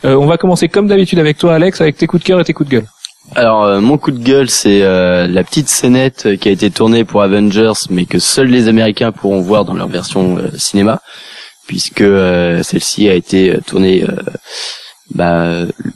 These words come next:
Speaker 2: le film
Speaker 1: Le soir de l'avant-première,
Speaker 2: Ouais,
Speaker 1: à Los Angeles,
Speaker 2: voilà.
Speaker 1: il y a trois semaines maintenant.
Speaker 2: Donc, le,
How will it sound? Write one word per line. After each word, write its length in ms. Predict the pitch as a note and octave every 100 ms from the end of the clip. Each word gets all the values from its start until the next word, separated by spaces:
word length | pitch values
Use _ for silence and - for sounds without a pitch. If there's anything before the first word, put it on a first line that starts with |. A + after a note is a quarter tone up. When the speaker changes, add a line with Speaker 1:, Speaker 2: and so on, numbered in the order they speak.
| - -
Speaker 2:
le 280 | G#2 G#2 G#2
film 220 | - C3+
Speaker 1:
Le 60 | C3
soir 300 | B2 D3 C3+
de 40 |
l'avant-première, 460 | B2 A#2 A#2 A2 - G2+
Speaker 2:
Ouais, 100 | A#2
Speaker 1:
à 60 |
Los 160 | A#2 A#2
Angeles, 140 | A2
Speaker 2:
voilà. 140 | F#2+ -
Speaker 1:
il 20 |
y 60 | G#2+
a 40 |
trois 180 | - -
semaines 180 | A2 G2+
maintenant. 240 | G2 A2 _ _ _ _
Speaker 2:
Donc, 220 | F#2+ F2+ F#2
le, 420 | - - -